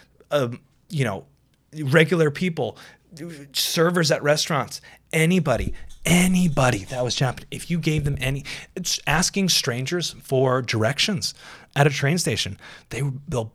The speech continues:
burn a s-, a hole in your soul with their eye contact. And here, it's like everyone's looking down, away, up,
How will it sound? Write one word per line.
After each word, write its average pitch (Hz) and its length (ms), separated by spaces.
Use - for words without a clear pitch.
burn 139 320
a - 40
s-, - 320
a - 80
hole 127 380
in 120 100
your 101 120
soul 90 520
with 110 120
their 113 180
eye 101 140
contact. - 480
And 190 220
here, 170 480
it's 143 180
like 143 240
everyone's 175 440
looking 131 340
down, 127 440
away, 135 500
up, 131 300